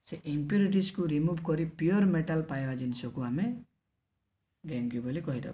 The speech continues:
pure metal ବୋଲି ଜିନିଷ ନାହିଁ, ଯେଉଁଠି impurities ମାନେ ମିଶିଥିବେ, ତାକୁ ହିଁ ଆମେ ଗେଙ୍ଗୁ ବୋଲି କହିବା, ଯେଉଁଟାକି ଇଜିଲି ମିଳୁଥିବ। ଦେଖୁନ, ତମେ ଦୋକାନ, ତମେ ବଜାର ଯାଉଛ ଜିନିଷ କିଣିବା ପାଇଁ, ଯେଉଁଟା ଯଦି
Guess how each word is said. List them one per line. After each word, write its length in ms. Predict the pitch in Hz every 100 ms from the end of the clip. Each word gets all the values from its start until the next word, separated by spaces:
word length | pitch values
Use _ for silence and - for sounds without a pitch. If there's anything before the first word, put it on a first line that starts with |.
| -
pure 220 | 220 226
metal 400 | 202 165 165 202
ବୋଲି 200 | 196 185
ଜିନିଷ 300 | 165 139 135
ନାହିଁ, 200 | 127 135
ଯେଉଁଠି 240 | 151 175 196
impurities 580 | 156 151 180 185 185
ମାନେ 180 | 185 180
ମିଶିଥିବେ, 580 | 165 156 196 160 135 165
ତାକୁ 440 | - 139 135 -
ହିଁ 80 | 202
ଆମେ 200 | 170 170
ଗେଙ୍ଗୁ 340 | 165 135 131 127
ବୋଲି 180 | 143
କହିବା, 340 | 190 139 117 104 - _ _ _ _ -
ଯେଉଁଟାକି 340 | 175 175 175
ଇଜିଲି 480 | 196 208 190 190 175
ମିଳୁଥିବ। 560 | 151 135 131 123 120 - _ _ _ _ _ 170
ଦେଖୁନ, 320 | 160 190 190
ତମେ 200 | 185 185
ଦୋକାନ, 520 | 175 165 170 170 165
ତମେ 240 | 165 170 165 170 - - _ -
ବଜାର 320 | 151 156 165
ଯାଉଛ 280 | 160 160 160
ଜିନିଷ 340 | 165 165 160 160
କିଣିବା 280 | 156 156
ପାଇଁ, 200 | 147 147 151
ଯେଉଁଟା 300 | 151 165 170
ଯଦି 300 | 170 165